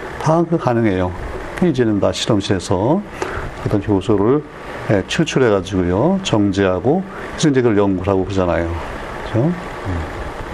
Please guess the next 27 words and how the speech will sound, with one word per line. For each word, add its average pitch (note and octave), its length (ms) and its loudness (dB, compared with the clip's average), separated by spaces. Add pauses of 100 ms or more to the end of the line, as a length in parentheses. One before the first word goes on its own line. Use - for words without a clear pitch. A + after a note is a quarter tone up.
(1080)
그래서 - 220 0
이게 C#3+ 180 4
이제 C3+ 120 2
발표가 A2+ 400 2
되니까 G#2+ 920 0
아주 D3 400 2
대단한 A2+ 500 2
센세이션이었대요. C3 1080 0 (100)
예, G2+ 280 2 (160)
그전에는 A2 560 2
뭐 D3 80 2
몇백 C#3 380 2
년, A2 260 2
뭐 C#3 80 4
며칠 C3+ 300 0
년 G#2 160 2
동안 G#2 540 2 (540)
이 A2+ 40 0
생명하고 A2+ 800 2
무생물을 G#2 500 2
이제 A2+ 220 2
구분해서 G#2+ 840 2
생각을 A2 360 0
했는데, F#2 560 0 (480)
아니, D3+ 220 4
이게 A#2 200 4
뭐, G2 300 0